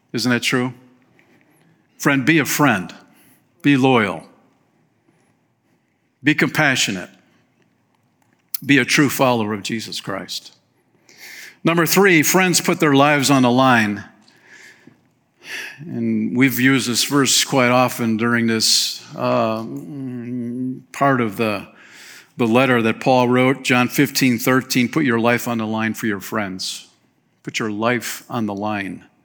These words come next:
for your friends. We see that Epaphroditus was very distressed. He was concerned about his friends back in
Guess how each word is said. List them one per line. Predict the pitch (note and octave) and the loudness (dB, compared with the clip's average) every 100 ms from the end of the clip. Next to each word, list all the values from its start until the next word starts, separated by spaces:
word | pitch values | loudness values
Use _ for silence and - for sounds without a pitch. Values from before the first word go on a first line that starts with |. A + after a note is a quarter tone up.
| _ _ _ _ _ _ _ _ - | _ _ _ _ _ _ _ _ -16
for | - G#2+ | -8 -6
your | F#2+ | -6
friends. | - G2+ F#2 - - - _ _ _ _ _ _ _ _ - - | -8 -10 -10 -14 -18 -20 _ _ _ _ _ _ _ _ -12 0
We | C#3 | 2
see | B2+ F#3+ F3+ | 4 4 4
that | D#3+ C#3+ | 4 4
Epaphroditus | C3+ D#3 F3 D#3 C#3 D3 C#3 B2+ - | 2 0 -2 0 2 2 2 0 -2
was | A#2+ | -4
very | G#2 C#3+ C#3+ | 0 2 2
distressed. | A#2 A2 - A#2+ A#2 - - - - _ _ _ _ - _ _ _ _ _ _ _ _ _ _ _ - | 2 -2 -2 0 0 -2 -6 -8 -12 _ _ _ _ -20 _ _ _ _ _ _ _ _ _ _ _ 0
He | D3+ | 2
was | D3 C#3+ C3+ - | 4 4 4 2
concerned | D#3+ C#3+ - F#3 D3+ | 2 2 2 4 4
about | D3 C#3+ C#3+ - - - - - _ _ _ _ _ _ | 4 2 2 -2 -6 -6 -16 -20 _ _ _ _ _ _
his | C#3+ C3 | -4 -2
friends | - D3+ C#3 | 0 0 0
back | G#2 D3 C#3+ C#3 | 0 2 2 0
in | B2 A2 G#2 | -2 -2 -6